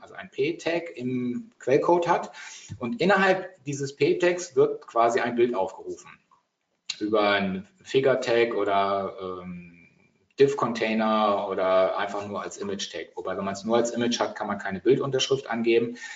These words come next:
Man sollte also schon noch ein, sozusagen eine Klammer drum rumbauen, irgendwie, die eben mit dem Bild zu tun hat.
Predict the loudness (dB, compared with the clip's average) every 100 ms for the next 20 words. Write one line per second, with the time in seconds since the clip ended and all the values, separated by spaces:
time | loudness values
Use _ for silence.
0 | -18 -14 -2 2 4 4 2 0 2 2
1 | 4 2 0 -2 -8 -8 -10 -16 -20 _
2 | _ _ -16 -12 -8 -6 -4 0 2 4
3 | 2 0 2 2 4 6 6 4 0 -2
4 | -2 -6 -10 -8 0 2 2 -4 -6 -6
5 | -6 -6 -16 -16 -12 -12 -12